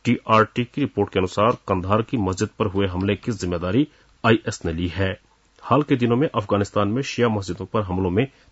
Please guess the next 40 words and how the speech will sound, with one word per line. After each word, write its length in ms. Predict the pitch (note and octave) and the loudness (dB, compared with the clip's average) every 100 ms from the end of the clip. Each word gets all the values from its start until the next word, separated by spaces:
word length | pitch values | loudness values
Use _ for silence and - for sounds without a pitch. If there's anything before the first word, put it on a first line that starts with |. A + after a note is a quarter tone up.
| _ - | _ 0
तेजी 260 | G2+ G2+ | 0 0
आई 220 | F2 F2 | -4 -4
है। 280 | F#2 F#2+ F#2+ - _ - - _ E3 | -2 -2 -4 -8 _ -20 -20 _ -2
एक 120 | - | 0
हफ्ते 220 | C#3 - C#3+ | -2 -2 -2
के 120 | C3 | -2
भीतर 320 | G2 G2 - | -4 -4 -4
शियाओं 420 | - - G2+ A#2 | -4 0 2 2
की 300 | A2+ _ D3+ | -2 _ -2
मस्जिद 500 | C3+ F2+ F2+ F#2+ A#2+ - _ | 0 0 0 -2 -4 -6 _
पर 100 | C#3+ | -4
हुआ 280 | C3+ F#2 G#2+ | -2 2 2
ये 160 | G2 B2+ | 2 -4
दूसरा 420 | G#2+ G2+ - F2 | -4 -8 -4 -4
हमला 240 | E2 F2 | -2 -4
था। 320 | F2 G2 F2+ - _ - - - | -2 -2 -2 -8 _ -20 -20 -2
संयुक्त 340 | C3 D#3 - | 2 2 2
राष्ट्र 260 | B2+ C3 D3+ | -2 -2 -6
सुरक्षा 380 | G#2 G#2 - | -2 -2 0
परिषद 420 | A#2 F#2 F#2+ C3 C3 | 0 0 0 0 -2
यूएनएससी 1120 | F2 F2+ B2 - - A2+ - - G2+ - G2 E2+ | -8 -2 -2 -4 -6 -4 -4 -6 -8 -4 -2 0
ने 220 | G2+ C#3 _ - _ G2 | 0 -2 _ -20 _ 4
मस्जिद 320 | G#2 G#2 C3+ - | 4 4 -2 0
पर 100 | D#3+ | -2
हुए 300 | F#2+ G#2 C3+ - | 0 0 -2 -4
इस 140 | G#2+ | -12
घातक 300 | F#2 F#2 - - | -6 -4 -4 -4
हमले 220 | F#2 F2+ | -4 -4
की 140 | F2 A#2+ | -2 0
निंदा 300 | F#2 F#2+ F#2 | 0 0 -2
करते 280 | E2 D#2+ | -4 -6
हुए 220 | F2 G2 C3+ - _ _ | -2 0 0 -2 _ _
पीड़ित 220 | C3 D3+ D#3+ | 2 4 2
परिवारों 420 | - G#2 F#2+ F#2+ | 0 2 2 0
के 120 | - | -4
प्रति 300 | - F2 A#2 _ _ | -6 -4 -4 _ _
संवेदना 600 | - G#2 G2 G#2+ F2+ F2 | 0 0 2 0 0 -4
प्रकट 420 | - G2 F2+ E2+ | -6 -6 -6 -6
की 180 | - F2+ | -6 -6
है। 300 | E2 F#2 | -4 -6